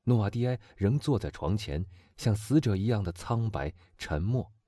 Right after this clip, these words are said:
寂然无声。死医生默不动情地走到床前，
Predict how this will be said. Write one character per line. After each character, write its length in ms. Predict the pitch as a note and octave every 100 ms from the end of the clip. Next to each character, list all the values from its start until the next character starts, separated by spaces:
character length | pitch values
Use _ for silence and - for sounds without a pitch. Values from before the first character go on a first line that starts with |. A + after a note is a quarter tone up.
| -
寂 240 | F2+ C#2+
然 180 | C2+ C#2
无 160 | C2
声。 220 | C2+ - F2+ - _ _ _ _ _ _ _ _ _ _ _
死 320 | - - F#2+ F#2+
医 160 | A#2
生 300 | G#2+ A#2 A#2 - _ _
默 180 | C3+ C3
不 140 | A#2
动 180 | C3+ A2+
情 200 | - G2+
地 80 | G#2+
走 220 | - D2
到 120 | D#2+
床 260 | - D#2 G2+
前， 300 | - C#2+